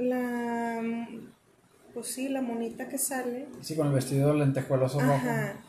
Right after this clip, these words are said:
Speaker 2: Y
Speaker 1: Yo me
Speaker 2: Jessica Rabbit.
Speaker 1: imagino algo así.
Speaker 2: Ujú. Es
Speaker 1: Algo
Speaker 2: que supuestamente
Speaker 1: más
Speaker 2: es la
Speaker 1: así.
Speaker 2: esposa del,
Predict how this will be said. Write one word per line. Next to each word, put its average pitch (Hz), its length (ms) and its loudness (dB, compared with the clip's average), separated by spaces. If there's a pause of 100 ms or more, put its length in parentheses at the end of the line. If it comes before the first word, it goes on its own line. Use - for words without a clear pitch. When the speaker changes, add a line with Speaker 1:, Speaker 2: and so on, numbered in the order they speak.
(160)
Speaker 2:
Y - 40 -10
Speaker 1:
Yo 113 120 -4
me 233 60 4 (120)
Speaker 2:
Jessica 254 160 6
Rabbit. 240 100 6
Speaker 1:
imagino 240 720 4 (200)
algo 233 580 2
así. 202 640 -4 (120)
Speaker 2:
Ujú. 98 520 -4 (460)
Es - 20 -12
Speaker 1:
Algo 110 140 -4
Speaker 2:
que 135 80 4
supuestamente 135 480 4
Speaker 1:
más - 20 0
Speaker 2:
es 135 80 2
la 143 80 8
Speaker 1:
así. 131 80 4
Speaker 2:
esposa 135 360 4
del, 107 300 -2